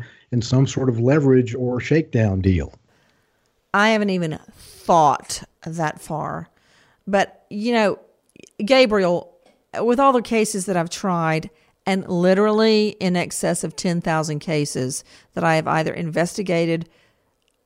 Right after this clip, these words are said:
Speaker 2: orchestrated guilty pleas, or tried. I try, when I'm confused,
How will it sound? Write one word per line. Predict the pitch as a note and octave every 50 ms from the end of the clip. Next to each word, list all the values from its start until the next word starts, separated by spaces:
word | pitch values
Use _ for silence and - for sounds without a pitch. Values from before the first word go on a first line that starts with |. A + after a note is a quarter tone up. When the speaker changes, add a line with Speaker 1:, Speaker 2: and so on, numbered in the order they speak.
| _ _ _
Speaker 2:
orchestrated | F#3+ G3 F#3+ - - - - G3 F3 F3 E3+
guilty | E3 E3+ E3+ - F#3+ E3
pleas, | - - E3+ D#3+ D#3+ D#3 D#3 D3+ D3+ - - - - _ _
or | D#3 D3+
tried. | D3 - - G#3 E3+ E3 E3+ E3+ F3 F3+ F#3 F3+ E3 - _ _ _ _ _ _ _ _ _ _ _ _ _ _ _ _ _ _ _ _ _ _ _ _ _ _ - - - - _ _ _ _ _ _ -
I | F#3 F3+
try, | F3+ - - B3 A3+ G#3+ G#3+ F#3+
when | G3+ F#3+
I'm | G3 G3
confused, | - G3+ F#3 F3+ - - A3 G#3 G3 F#3 E3+ D3+ D3 D3 D#3 - - -